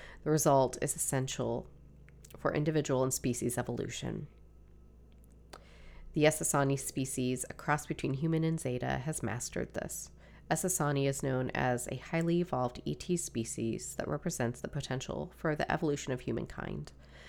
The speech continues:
Let their energy influence you in your spiritual evolution as you take the needed steps to balance your life so that thought, emotion, and action are fully aligned.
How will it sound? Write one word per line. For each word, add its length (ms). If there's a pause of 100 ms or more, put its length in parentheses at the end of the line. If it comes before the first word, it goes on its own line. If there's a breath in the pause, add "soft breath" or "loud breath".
(240 loud breath)
Let 200
their 160
energy 380
influence 640
you 380 (100)
in 140
your 180
spiritual 480
evolution 680
as 180
you 80
take 420
the 100
needed 340
steps 460
to 100
balance 400
your 120
life 500 (680 loud breath)
so 240
that 360
thought, 560 (1900 loud breath)
emotion, 720
and 140
action 580
are 140
fully 340
aligned. 540